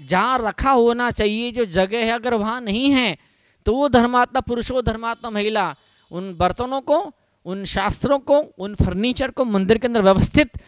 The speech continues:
रूप से जगह देते हैं। कुछ लोग तो, कुछ लोग तो ऐसे भी होते हैं जो मंदिर जी में का सीए वाला हिसाब किताब करते हैं, धर्मशालाओं का सीए वाला हिसाब किताब करते हैं।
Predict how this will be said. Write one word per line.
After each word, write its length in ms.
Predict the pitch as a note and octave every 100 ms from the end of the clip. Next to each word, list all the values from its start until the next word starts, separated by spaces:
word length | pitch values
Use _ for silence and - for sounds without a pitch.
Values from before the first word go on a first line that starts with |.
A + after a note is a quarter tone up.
| _
रूप 200 | - A3
से 260 | G3+ C#4 D#4 - _ _ -
जगह 260 | E3+ G3
देते 280 | G3 F3 D#3+
हैं। 200 | F3 C#3+ -
कुछ 100 | -
लोग 160 | F3+ G#3+ B3
तो, 220 | A#3 - _ _ _ _ -
कुछ 140 | D#3+
लोग 200 | G3+ G#3
तो 80 | B3+
ऐसे 300 | G#3 F#3 C4
भी 140 | C#4
होते 280 | C4+ B3+ B3
हैं 240 | B3+ D4 E4+ _ _ -
जो 80 | G3
मंदिर 340 | G3+ G3 A3
जी 160 | G#3+ B3
में 220 | B3+ A#3+
का 460 | B3+ B3+ C4 C#4
सीए 500 | C4 - - A3 A#3
वाला 260 | B3+ C4 C4+
हिसाब 320 | B3 A3 A#3+
किताब 340 | A3+ A#3 A3 A3
करते 300 | F#3+ - E3+
हैं, 120 | D3+ _ _ _ _ _ _ _ _ D3
धर्मशालाओं 680 | F3+ A#3 A#3+ A3+ A3+ A#3
का 160 | A#3 C4
सीए 300 | - A3 A#3+
वाला 380 | A#3+ A#3 B3+ A#3 _ _ _
हिसाब 300 | F3 - A3
किताब 340 | - G#3+ G#3 F#3+
करते 300 | F#3 D#3+ E3+
हैं। 160 | D3+